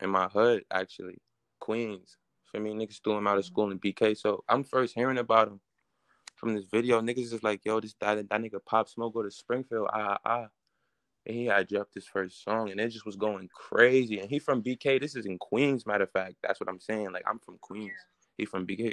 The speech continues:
Speaker 1: It's going
Speaker 2: Yeah.
Speaker 1: crazy in Queens. It was just different, like, going crazy.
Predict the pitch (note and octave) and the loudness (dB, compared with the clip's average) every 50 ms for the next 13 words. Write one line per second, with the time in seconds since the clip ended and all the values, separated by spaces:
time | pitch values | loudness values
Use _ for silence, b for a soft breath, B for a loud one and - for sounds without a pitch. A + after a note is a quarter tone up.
0 | - - G#2 G#2 G2+ G#2 G2+ F#2+ F#2+ F#2+ G2 G2 G#2 G2 F#2+ F#2+ F2+ F2 - _ | -4 -4 -2 0 2 2 0 0 0 0 2 2 2 0 0 -4 -4 -6 -6 _
1 | - G#2 A2 G#2+ G2+ F#2 - _ G#2 G#2 G#2+ G#2 G2 - G2 G2+ - _ _ _ | -4 -4 -4 -4 -6 -10 -8 _ -4 -4 -4 -6 -6 -8 -10 -10 -10 _ _ _
2 | - G2 A2 G#2+ - - F#2 - - - - - - _ _ _ _ _ _ _ | -2 -2 -2 -2 -2 -8 -8 -8 -10 -14 -14 -16 -16 _ _ _ _ _ _ _
3 | _ _ _ _ _ _ _ _ _ _ _ - - G2 F#2+ F2 - - - G2 | _ _ _ _ _ _ _ _ _ _ _ 2 4 4 2 2 -2 2 6 8
4 | G#2+ A2 A2 G#2+ F#2+ F#2 F#2+ G2 | 8 8 8 4 0 -6 -16 -18